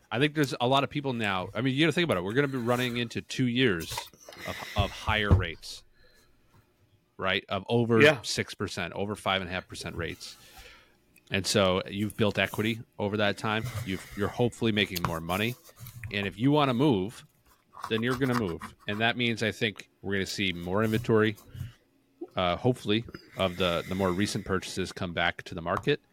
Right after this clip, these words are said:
Speaker 1: And I think, like we talked about a couple weeks ago with Anthony and Martin, if you get closer to that six mark, which, by the way, when we recorded that, we were at eight.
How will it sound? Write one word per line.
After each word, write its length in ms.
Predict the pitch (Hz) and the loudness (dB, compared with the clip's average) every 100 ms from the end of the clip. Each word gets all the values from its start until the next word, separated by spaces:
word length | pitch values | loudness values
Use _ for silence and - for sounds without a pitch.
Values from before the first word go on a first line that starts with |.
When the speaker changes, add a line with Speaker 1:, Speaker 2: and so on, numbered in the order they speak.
| - - - - | -20 -20 -16 -6
Speaker 1:
And 160 | 101 101 | -2 0
I 100 | 90 | 0
think, 260 | - 104 | -2 -2
like 220 | 107 117 | 0 0
we 80 | 113 | 0
talked 260 | - 113 110 | 0 0 0
about 140 | 104 | -4
a 40 | 98 | -4
couple 200 | 95 95 | -4 -4
weeks 220 | 123 - | -4 -2
ago 120 | 101 | 0
with 140 | 95 | 2
Anthony 560 | 98 92 - 95 92 - - | 0 -2 -2 -2 -2 -4 -4
and 220 | 90 85 | -4 -2
Martin, 420 | 90 127 101 90 - - _ _ _ _ - | 0 0 0 -8 -12 -16 _ _ _ _ -12
if 160 | 95 | -10
you 120 | 98 95 | -6 -6
get 280 | - 113 - | -2 -2 -2
closer 380 | - 135 131 | 0 0 2
to 60 | 131 | 2
that 180 | 123 - | 2 0
six 320 | - 160 - | 0 -2 -2
mark, 320 | 92 82 - _ _ - | -6 -6 -10 _ _ -12
which, 200 | 101 - | -8 -2
by 140 | 123 | 0
the 120 | 143 | 2
way, 320 | 151 127 85 - _ _ - | 2 2 0 -8 _ _ -10
when 120 | 104 | -4
we 100 | 120 | 0
recorded 360 | 139 - 165 131 | 0 4 4 6
that, 160 | 101 92 | 4 2
we 80 | |
were 100 | 104 | 2
at 120 | 101 95 | 2 0
eight. 200 | 101 | -2